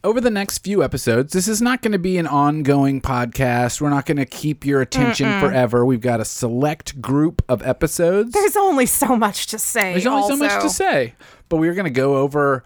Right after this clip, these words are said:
Speaker 1: the history of Brooks, the history of Gaines, the cultural reaction to it. We're gonna go over some speculation. We're gonna go over the promotion and the reception. We're gonna go over the Lamb. And we're gonna talk about big, heady,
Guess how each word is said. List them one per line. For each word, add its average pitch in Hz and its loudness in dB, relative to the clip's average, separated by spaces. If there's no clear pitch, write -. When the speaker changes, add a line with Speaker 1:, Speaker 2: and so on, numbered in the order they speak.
Speaker 1:
the - -16
history 151 0
of 143 0
Brooks, 147 -2
the - -16
history 139 2
of 123 -6
Gaines, 131 -2
the - -12
cultural 143 0
reaction 139 0
to 185 2
it. - -4
We're 131 0
gonna 120 0
go 120 2
over 120 4
some 107 -6
speculation. 180 -2
We're 127 4
gonna 117 -4
go 117 2
over 110 -2
the 107 -6
promotion 190 0
and 139 0
the 101 -4
reception. 180 -2
We're 127 0
gonna 120 0
go 120 2
over 117 2
the 104 -4
Lamb. 180 0
And 175 0
we're 185 2
gonna 247 -2
talk 240 -4
about 226 -2
big, 196 2
heady, 185 0